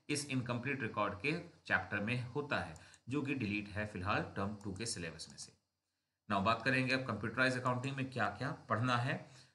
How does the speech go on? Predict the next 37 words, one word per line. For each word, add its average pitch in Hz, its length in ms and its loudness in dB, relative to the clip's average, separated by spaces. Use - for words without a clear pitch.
तो - 60 -4
कंप्यूटराइज 135 520 2
accounting 139 360 2
में 131 80 0
जो 131 100 2
पढ़ना 127 240 2
है 123 60 4
वो 117 120 2
है 117 220 2
introduction 120 400 0
to 135 480 -8
computers 117 480 2
in 113 160 -6
accounting 113 560 0
information 113 380 -4
system, 120 280 -4
introduction 139 520 2
to 139 160 -2
computers, 131 460 2
elements, 123 540 0
capabilities, 117 640 0
limitations 120 540 0
of 113 80 -2
computer 95 280 -4
system। 95 340 -4
ये 104 120 0
basic 120 360 -2
बातें 131 260 2
हैं 135 120 -2
जो 120 80 -4
सबको 110 300 -4
मालूम 110 280 2
है 110 40 -2
computers 107 440 -6
के 113 100 -6
बारे 104 220 -4
में। 123 240 -6